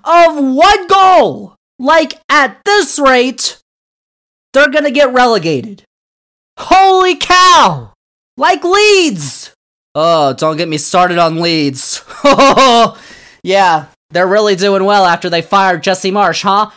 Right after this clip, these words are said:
No, they're not! They just lost six one to Liverpool! Enough. Oh, take a breath, y'all. Oh my gosh, I don't, this is just,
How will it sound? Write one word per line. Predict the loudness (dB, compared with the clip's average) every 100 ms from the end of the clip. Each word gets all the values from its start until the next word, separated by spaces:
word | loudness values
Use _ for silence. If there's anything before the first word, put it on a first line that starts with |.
| _
No, | -2 2 2
they're | 2 2
not! | 2 2 2 0 -4 -12 -12 _ _ _ -4
They | -2
just | 0 0
lost | 2 2 0 -2
six | -2 -2 -2
one | 0 0 0
to | 0 0
Liverpool! | 0 -2 0 -2 -2 _ _ _ _ -8
Enough. | -2 -2 -4 -14 -20 _ _ _ _ _
Oh, | -2 -2 -2 -6 -16 -14
take | -12 -10
a |
breath, | -6 -4 -4 -6 -8
y'all. | -6 -4 -6 -10 _ _ _
Oh | -8
my | -8
gosh, | -6 -6 -6 -8 -10
I | -10
don't, | -10 -10 -20 _ _ _ _ _ _ _ _
this | -10 -8
is | -8
just, | -6 -4 -4 -8 -10